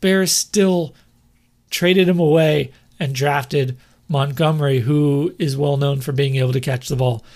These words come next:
So I just don't, I don't see how just because he's matured, he's suddenly able to catch the ball. Uh, I'm not buying it.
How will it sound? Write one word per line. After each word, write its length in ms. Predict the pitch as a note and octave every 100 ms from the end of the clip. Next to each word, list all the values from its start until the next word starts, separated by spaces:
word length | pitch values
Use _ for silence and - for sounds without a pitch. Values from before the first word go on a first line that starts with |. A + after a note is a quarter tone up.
| -
So 400 | - - F3 E3+ - - - _
I 140 | G#3+ F3+
just 580 | D#3+ G#3 - - B3+ F#3
don't, 380 | F3+ F3 F3 - _ _ _ _ _ -
I 100 | C#3
don't 460 | - F#3+ E3+ E3
see 680 | - - F#3+ F3 D3+ C#3 C3+ - - - - - -
how 680 | - E3 E3+ E3 E3 C#3 - - _ _ F3
just 380 | C#3+ F3 E3+ F#3+
because 280 | F#3 E3+
he's 200 | E3 D3+
matured, 560 | D3+ D#3 D#3 C#3 B2+ B2+ - _ _ -
he's 240 | C3 C3
suddenly 380 | - D3+ C#3 C3
able 160 | B2 B2
to 80 | A#2
catch 280 | B2 B2+
the 100 | -
ball. 300 | F3 - D#3+ _ _ _ _ _ _ _ _ _ _ _ _ _ _ -
Uh, 340 | C#3 B2+ B2+ - _ _ _ -
I'm 140 | C#3+ D3+
not 200 | E3+ C3
buying 280 | B2+ A#2
it. 140 | -